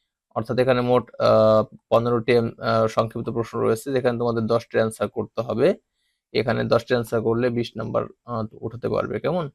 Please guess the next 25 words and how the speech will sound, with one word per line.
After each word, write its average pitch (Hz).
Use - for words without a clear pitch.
এরপর 131
রয়েছে 135
সৃজনশীল 131
প্রশ্ন, 120
এখানে 131
সৃজনশীল 131
প্রশ্নের 131
প্রতিটি 131
প্রশ্নের 131
মান 120
রয়েছে 117
দশ, 117
অর্থাৎ -
একটা 123
অ্যান্সার 123
করতে 113
পারলে 113
তোমরা 117
দশ 110
নাম্বার 113
পাবে। 113
তো 123
দেখো 117
এখানে 131
মোট 127